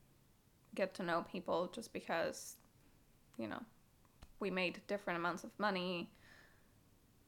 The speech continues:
and vice versa, people feeling like they couldn't talk to me because my family or, like, my parents made more money than them or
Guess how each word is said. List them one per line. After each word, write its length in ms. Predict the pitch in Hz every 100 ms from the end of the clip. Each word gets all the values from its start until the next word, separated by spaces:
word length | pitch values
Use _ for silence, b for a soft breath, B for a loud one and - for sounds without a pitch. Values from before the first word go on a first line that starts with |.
| - - -
and 480 | 226 190 196 - 233 - - - - - - - - -
vice 200 | 214 208
versa, 460 | - 196 202 185 196
people 480 | 247 233 170 175 214 - - - -
feeling 360 | 214 196 180
like 180 | 185 185
they 80 | 180
couldn't 300 | - 208 226
talk 320 | 208 175 -
to 100 | 180
me 260 | 165 170 185
because 680 | 233 - - - - - -
my 160 | 113
family 640 | - - - 175 175 175 180 B B B B B - -
or, 80 | -
like, 160 | 180 -
my 100 | 185
parents 460 | 190 202 170 185
made 180 | 185 165
more 240 | 185 175 170
money 260 | 156 143
than 260 | - - -
them 420 | - - - - -
or 180 | -